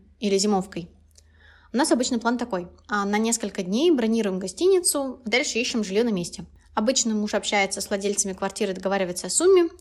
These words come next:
Искусство торга тоже пригождается в этом деле. Надеюсь, что подробнее о том, как искать жильё, я расскажу в одном из следующих выпусков обязательно.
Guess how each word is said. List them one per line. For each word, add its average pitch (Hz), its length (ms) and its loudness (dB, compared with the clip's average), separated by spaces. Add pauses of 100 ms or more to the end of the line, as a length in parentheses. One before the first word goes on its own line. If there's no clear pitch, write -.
Искусство 240 400 -4
торга 269 340 4
тоже 233 300 -2
пригождается 190 560 -2
в 185 40 -4
этом 202 200 -4
деле. 185 300 0 (800)
Надеюсь, 220 420 2
что - 280 2
подробнее 208 500 4
о - 20 0
том, 196 160 0
как 190 160 -4
искать 196 300 -2
жильё, 202 240 0
я 302 160 6
расскажу 214 360 -2
в 240 60 -4
одном 214 260 2
из 220 80 -2
следующих 202 380 -2
выпусков - 340 -4
обязательно. 180 600 -8